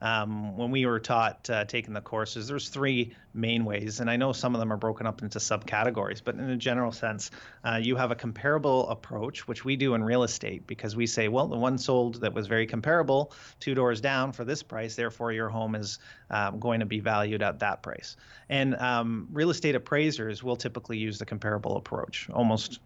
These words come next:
ninety-eight percent of the time, because that's how you value a home's value, is what a buyer will pay on the open market.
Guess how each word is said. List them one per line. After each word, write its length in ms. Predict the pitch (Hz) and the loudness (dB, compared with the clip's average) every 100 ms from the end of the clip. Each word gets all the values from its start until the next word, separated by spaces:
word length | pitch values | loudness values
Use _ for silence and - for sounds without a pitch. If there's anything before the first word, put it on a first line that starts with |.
| - - - | -20 -20 -4
ninety-eight 520 | - 107 107 107 107 | 0 2 2 2 0
percent 280 | - 104 107 | -4 -2 0
of 80 | 101 | 0
the 80 | 101 | 0
time, 340 | - 110 98 - - - - | 0 0 0 -6 -16 -16 -2
because 640 | 123 120 123 113 110 101 | 0 2 4 2 2 -2
that's 260 | 123 127 127 | 0 0 0
how 120 | 127 | 0
you 160 | 117 110 | 0 -2
value 340 | 107 107 104 | -4 -4 -4
a 40 | 101 | -6
home's 520 | 107 104 104 101 - - - | -6 -6 -8 -10 -12 -14 -10
value, 480 | 117 113 107 104 101 | -2 2 2 0 -4
is 140 | 104 | -4
what 100 | - | -4
a 60 | 107 | -4
buyer 340 | 101 107 107 | 0 2 2
will 140 | 104 107 | -2 -6
pay 180 | - 104 | -6 -6
on 80 | |
the 300 | 104 101 - | -4 -4 -6
open 280 | - 104 - | -4 -6 -4
market. 440 | 101 113 - - | 0 2 0 -6